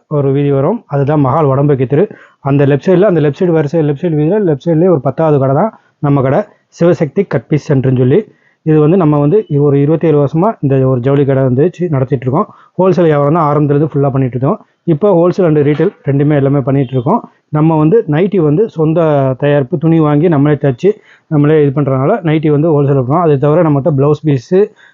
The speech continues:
பாவாடைகள், ஆ, நைட்டி, ஆ, நைட்டியில் ஃபேன்சி நைட்டி, எல்லா விதமான நைட்டிகளும் எல்லா சைஸ்லேயும் இருக்குது. அதே மாதிரி போர்வைகள், துண்டுகள், இந்த மாதிரி ஹோல்சேலாகவும் இருக்குது. ஆ, அதே மாதிரி நவராத்திரி, இந்த மாதிரி கொலு, இந்த வீட்டு விசேஷங்கள், இந்த மாதிரி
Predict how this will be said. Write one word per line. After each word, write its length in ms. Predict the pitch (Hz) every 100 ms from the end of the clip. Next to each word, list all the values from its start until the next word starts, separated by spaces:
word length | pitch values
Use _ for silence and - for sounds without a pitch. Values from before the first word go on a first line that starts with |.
| _ 156
பாவாடைகள், 720 | 143 147 151 143 147 175 -
ஆ, 420 | 147 143 139 135 131
நைட்டி, 720 | 135 147 143 151 147 143 147 - 151
ஆ, 280 | 139 135 131
நைட்டியில் 360 | 143 143 170
ஃபேன்சி 340 | 143 160 165 160
நைட்டி, 260 | 147 170
எல்லா 240 | 165 151 147
விதமான 380 | 147 143 143
நைட்டிகளும் 520 | 139 143 147 147 170 214 - _ -
எல்லா 340 | 147 170 185
சைஸ்லேயும் 520 | 185 180 180 175 214 226 151
இருக்குது. 380 | 143 123 190
அதே 200 | 208 156
மாதிரி 220 | 151 156 135
போர்வைகள், 480 | 160 160 156 160 170
துண்டுகள், 580 | 160 160 160 156 190 - - -
இந்த 180 | 156
மாதிரி 240 | 151 160 160
ஹோல்சேலாகவும் 480 | 160 175 151 147 135
இருக்குது. 220 | 151 233 - _ 170
ஆ, 360 | 160 151 147
அதே 120 | 147
மாதிரி 240 | 156 160 156
நவராத்திரி, 360 | 165 165 160
இந்த 120 | 156 151
மாதிரி 500 | 160 165 151 147 139
கொலு, 320 | - 165 165
இந்த 140 | 160 151
வீட்டு 260 | 151 147
விசேஷங்கள், 480 | 147 151 139 147 151
இந்த 120 | 147
மாதிரி 260 | 143 151